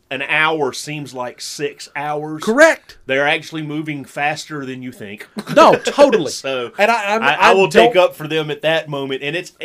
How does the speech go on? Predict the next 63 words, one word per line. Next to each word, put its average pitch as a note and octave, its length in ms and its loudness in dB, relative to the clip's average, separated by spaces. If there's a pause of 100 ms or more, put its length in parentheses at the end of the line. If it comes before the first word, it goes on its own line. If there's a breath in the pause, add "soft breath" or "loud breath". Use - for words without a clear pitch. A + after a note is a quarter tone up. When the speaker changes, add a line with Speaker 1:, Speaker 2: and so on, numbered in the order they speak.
(120)
Speaker 1:
and D3+ 200 -6
I, E3 280 2
I D3+ 160 -2
am G3 160 -2
the F#3 60 -8
same F#3+ 320 -4
way G3 240 -2
when A#2+ 160 -14
I B2 120 -8
am A#2+ 80 -14
sitting D3 300 -8
in E3+ 60 -10
my F3 160 -6
house C#3 280 -4
and B2 80 -12
none D3 140 -10
of D3+ 60 -8
my D#3 140 -8
equipment C3+ 360 -10
is A#2 100 -10
working, A#2+ 320 -10
none A#2+ 100 -8
of C3 40 -10
my C#3 100 -8
stuff B2 280 -8
is A2+ 100 -16
working, A2+ 380 -12
and A2 120 -14
I'm G#2+ 140 -12
in A2+ 100 -14
the A#2+ 60 -12
dark. A2+ 320 -10 (320 soft breath)
It C3+ 220 -6
just C3 220 -8
seems B2 280 -10
like A#2+ 380 -8
days. C3+ 720 -6
Speaker 2:
Correct. E3 560 0
Speaker 1:
And, C3 480 -6
and C3 160 -4
it, C3 180 -6
it's D3 180 -6
not B2 260 -8
really. - 340 -20
Speaker 2:
And G#3 100 2
again, A3+ 380 -2
I'm, D#3 300 -2
I'm E3 400 -4
trying F#3+ 440 -2
to F3+ 80 0
offer F#3 380 2
kudos, F#3 560 2
and, B2+ 240 -12
and C#3+ 220 -6
they E3 160 4
went F3 240 2
above D#3+ 280 4
and D3+ 80 -6
beyond D#3 320 -2
to D3 40 -6
get D3+ 200 -2
that D3 220 -2
done. C#3+ 320 -6